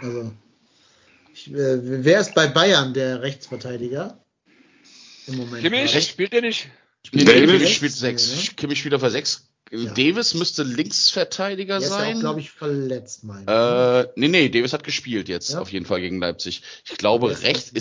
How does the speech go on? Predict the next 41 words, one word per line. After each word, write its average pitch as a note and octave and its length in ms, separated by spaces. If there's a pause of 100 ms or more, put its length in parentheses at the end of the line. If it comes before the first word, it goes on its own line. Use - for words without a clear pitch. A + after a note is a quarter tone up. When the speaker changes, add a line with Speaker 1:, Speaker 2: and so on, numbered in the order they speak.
(120)
Speaker 4:
ist G2+ 60
rechts, C3+ 320
ist - 200
rechts - 200
nicht D#3+ 140
Pavard? A#2 600
Speaker 1:
Sieben? C#3+ 360
Speaker 3:
Ja. C3+ 220
Speaker 1:
Nee, A#2+ 180 (120)
Quatsch. A2+ 280
Äh, B2 160
Pavard, C#3+ 460
ja. A2+ 160 (300)
Pavard C3+ 180
Speaker 4:
Pavard, D#3 180
Speaker 1:
ist F#3+ 100
ja F3+ 80
Speaker 4:
ne? F3 80
Speaker 1:
nun F3 100
nicht G3 360 (180)
Speaker 4:
Mhm. C#3 60
Speaker 1:
fünfunddreißig C3+ 560
K C3 160
M B2+ 160
H B2 140
schnell, C3+ 400
Speaker 4:
Nicht D#3+ 140
Speaker 1:
also D#3+ 100
Speaker 4:
der D#3 200
Allerschnellste, A2 760
nö. F#2 260 (140)
Speaker 1:
vielleicht C#3 340
geht D#3+ 140
Speaker 4:
Mhm. A2+ 40
Speaker 1:
da A2 60
ja A#2 120
was, C#3 180
wenn C3 100
sie B2+ 80
nicht C3 160
irgendwie B2 400